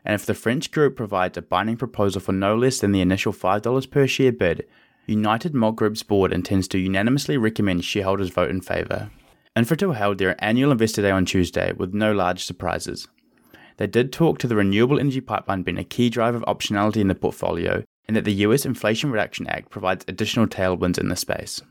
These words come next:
Looking at the week ahead, in the U S we have the I S M manufacturing print out on Tuesday and the non-manufacturing print on Thursday.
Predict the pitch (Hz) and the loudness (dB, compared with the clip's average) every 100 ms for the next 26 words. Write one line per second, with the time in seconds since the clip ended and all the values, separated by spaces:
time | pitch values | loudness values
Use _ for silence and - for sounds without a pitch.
0 | _ _ _ - 113 175 180 135 127 117 | _ _ _ -2 0 2 2 2 4 2
1 | 95 87 - - _ 110 123 160 160 95 | 2 0 -2 -14 _ 2 4 4 2 0
2 | - 107 98 95 - 110 131 - 104 98 | 0 0 0 0 0 2 2 2 0 2
3 | 95 104 - 98 - 107 - 90 - 98 | 0 -2 0 -4 -2 -4 -2 -4 -2 0
4 | 110 - 98 87 87 87 - 104 98 117 | 0 2 0 2 0 0 0 0 2 2
5 | 139 104 90 87 - 98 - 90 98 95 | 2 0 0 -4 -2 -4 -2 -2 -2 -2
6 | 131 135 131 - 50 | 2 2 2 -2 -4